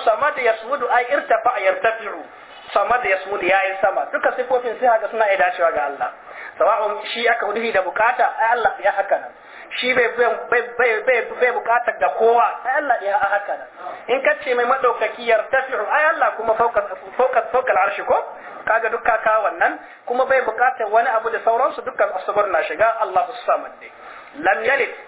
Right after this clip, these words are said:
Suka ce, "Qul huwa Allahu ahad, Allahu Samad, lam yalid wa lam yulad."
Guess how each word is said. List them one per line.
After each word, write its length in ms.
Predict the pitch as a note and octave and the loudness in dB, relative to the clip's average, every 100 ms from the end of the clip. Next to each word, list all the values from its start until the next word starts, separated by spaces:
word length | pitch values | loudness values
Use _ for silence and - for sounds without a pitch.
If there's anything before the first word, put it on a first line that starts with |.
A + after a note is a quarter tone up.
| - - - - - - - - - - - - - | -20 -20 -20 -20 -20 -20 -20 -20 -20 -20 -18 -20 -6
Suka 220 | B3 C4+ | 0 0
ce, 200 | B3 C4 A#3+ A3+ A3+ A#3 | 0 2 2 2 -2 -2
"Qul 180 | C#4 C4+ G#3+ | 0 2 0
huwa 240 | B3 C4 | 2 2
Allahu 380 | B3 A3+ A3+ A3+ | 2 2 2 2
ahad, 420 | G#3+ - A3+ A#3+ A#3+ A#3 - | 0 0 0 0 -2 -2 0
Allahu 600 | A3+ A#3 A3 G#3+ G3+ - - - | 0 0 2 4 4 0 -6 0
Samad, 340 | A#3 A#3+ A#3+ - - G3 | 2 2 -2 -4 -6 0
lam 280 | B3 A3+ | 0 0
yalid 320 | A3+ C#4 C4 G#3+ | -2 -2 -2 0
wa 140 | A3+ | 2
lam 200 | G#3+ G3+ | 4 0
yulad." 440 | G#3 A3+ G#3+ F3 | -2 -4 0 0